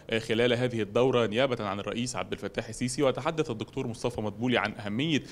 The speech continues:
التنمية المستدامة في هذا المجال، خصيصًا خ-، لتحقيق، آه، أجندة التنمية المستدامة إفريقيا عشرين تلاتة وستين. وأيضًا تفقد،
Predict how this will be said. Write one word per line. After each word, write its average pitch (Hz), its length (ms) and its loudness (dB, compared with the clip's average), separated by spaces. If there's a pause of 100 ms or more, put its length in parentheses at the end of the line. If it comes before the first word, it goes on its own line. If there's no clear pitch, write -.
(220)
التنمية 117 420 2
المستدامة 113 460 0
في 104 200 -4
هذا 110 300 2
المجال، 104 360 -2
خصيصًا 127 520 -2
خ-، - 280 -10 (220)
لتحقيق، 151 540 2 (140)
آه، 104 180 2
أجندة 113 420 0
التنمية 110 400 0
المستدامة 107 540 0
إفريقيا 117 440 0
عشرين 113 460 0 (440)
تلاتة 113 340 4
وستين. 107 440 -2
وأيضًا 151 580 2
تفقد، 113 680 0